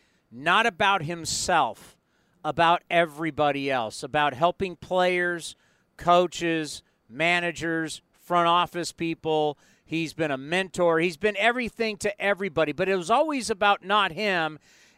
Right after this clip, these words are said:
It was about everybody else. And I think about the opportunity you have,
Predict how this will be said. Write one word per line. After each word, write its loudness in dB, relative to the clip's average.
It 0
was 2
about 0
everybody 0
else. 0
And -4
I 0
think -10
about -2
the -2
opportunity -4
you -6
have, 0